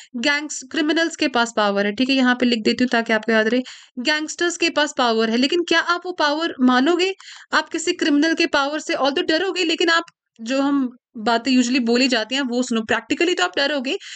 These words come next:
लेकिन डरना नहीं चाहिए। एक क्रिमिनल से नहीं डरना चाहिए ना, क्रिमिनल के पास पावर है तो आप क्यों डरोगे? आपके पास गवर्नमेंट का सपोर्ट है। लेकिन जब उस पावर को लेजिटिमेट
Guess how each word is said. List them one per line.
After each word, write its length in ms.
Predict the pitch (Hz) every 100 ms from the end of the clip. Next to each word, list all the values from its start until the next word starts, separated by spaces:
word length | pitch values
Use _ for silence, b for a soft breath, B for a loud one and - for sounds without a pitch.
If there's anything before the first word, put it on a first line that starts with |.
| B -
लेकिन 200 | 339 359
डरना 320 | 320 320 339
नहीं 180 | 330 330
चाहिए। 240 | 254 220
एक 180 | 214 330
क्रिमिनल 400 | - 320 339 359
से 120 | 349
नहीं 160 | 359 359
डरना 300 | 311 240 226
चाहिए 180 | 226 240
ना, 80 | 415
क्रिमिनल 340 | 370 311 311
के 120 | 320 311
पास 180 | 320 320
पावर 260 | 269 247
है 60 | 277
तो 120 | 277
आप 80 | 320 320
क्यों 140 | 359
डरोगे? 280 | 320 240 226
आपके 200 | 254 254
पास 140 | 285
गवर्नमेंट 420 | 277 311 339 339 311
का 120 | 277
सपोर्ट 380 | 254 202 175 175
है। 60 | 165 B B B B B
लेकिन 340 | 277 359 415
जब 160 | 339 359
उस 140 | 370 370
पावर 240 | 294 294
को 100 | 311
लेजिटिमेट 600 | 339 285 277 262 330 370